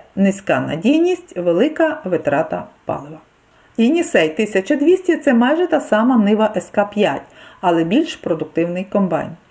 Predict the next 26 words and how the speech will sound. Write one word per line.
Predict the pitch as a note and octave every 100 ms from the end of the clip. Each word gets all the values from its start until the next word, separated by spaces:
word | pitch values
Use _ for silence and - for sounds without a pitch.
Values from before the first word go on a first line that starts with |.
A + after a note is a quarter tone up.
| - - - -
Не | A3+
дивлячись | G#3 A#3 G#3 G3 A#3 A#3
на | C4+
те, | F3+ - -
що | - B3
більшість | G#3 B3+ A3+ F#3 E3+
деталей | G3 G#3 G3 D#3 D3
Єнісея | D#3 E3 F3+ F#3 E3+ D3+ D3
ідентичні | E3+ G3+ A#3 B3+ - F#3 E3
з |
деталями | E3 F#3+ F3 D#3 D3+ D#3+
Ниви | F#3 F3 D3+
С | E3 -
К | - B2+
п'ять, | F#3 C#4 E4+ E4+ - - -
між | G3 G3
власниками | G3 A3+ - E4 D#4+ D4
цих | C#4+ D4+ C#4+
комбайнів | C4+ B3 C4 B3+ A#3+
давно | E3 D3+ D3 G3
точаться | D4+ G3 G#3+ A3 - F#3+
дискусії | G3 - - A3 A3 -
стосовно | B2 - D3+ A#3+ D4 C4+
якості | E3 C#3 D3+ G3 - -
обмолоту | E3 C#3+ C#3 C#3 D3+ E3+
зерна. | F#3 F#3+ E3